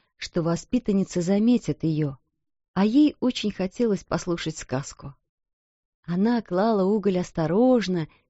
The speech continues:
и тихо выгребала золу, стараясь не стучать. Но Сара сразу поняла, что сказка очень заинтересовала девочку, и она нарочно делает свою работу медленно, чтобы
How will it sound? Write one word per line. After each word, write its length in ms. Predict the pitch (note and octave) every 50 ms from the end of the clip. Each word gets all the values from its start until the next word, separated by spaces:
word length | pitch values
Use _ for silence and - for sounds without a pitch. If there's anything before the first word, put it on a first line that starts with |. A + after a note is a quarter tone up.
| _ _ -
и 80 | D3
тихо 560 | D#3 - - - B3+ D4 D#4 D4+ - - - E3
выгребала 600 | D#3+ F3 D#3 F3+ G3+ F3 E3 F#3+ F#3 F3 D#3+ D#3+
золу, 420 | D3 D#3+ D#3+ E3+ G3 B3 C4 B3 - _ _ _ _ _ _
стараясь 500 | - - - G#3+ G#3+ G#3 F#3+ F#3 - -
не 80 | G3+
стучать. 640 | F#3+ - - A#3 - - - C#3+ C3+ - - - _ _ _ _ _ _ _ _ _ _ _ _ _ _ _ -
Но 180 | G#3+ B3+ D#4+
Сара 380 | E4 - - F4+ F#4 F#4 F4 D#4+
сразу 400 | - - D4+ D4+ D4 A#3+ A#3 G3+
поняла, 440 | - G#3 G3+ G#3 G#3 G3+ G3 F#3 F3
что 220 | - - - F#3
сказка 640 | E3+ - - - D4+ D4+ - - - B3 A#3 G#3 - _ _ _ _ _ _
очень 380 | - D4 C4+ - - G#3+ G3+ F#3+
заинтересовала 920 | - A3 A#3 A3+ - - A#3+ A#3+ - - B3 B3+ B3 A#3 A3+ F#3+ E3+ E3+
девочку, 600 | F3+ G3+ D4+ E4 C#4 G#3 - - - - D3 C#3 _ _ _ _ _ _ _ _ _
и 60 | - F#3
она 280 | F#3 F#3 F#3 F#3+ F#3
нарочно 720 | F#3 F3+ F3 F3 F3 F#3+ A#3 C#4 D4 C4+ - - F#3+ F3+ F3+
делает 420 | E3 F3 G#3 G#3 G3 F3 F3 E3
свою 260 | - - D#3 E3 F3
работу 460 | E3+ F#3 F#3 F#3 G3 G#3 - - G#3+
медленно, 540 | A3 A#3 B3+ D4 D4 G#3+ G3 G3 F#3+ F#3 F#3
чтобы 420 | - - - G3+ G#3 F3+ G#3 G3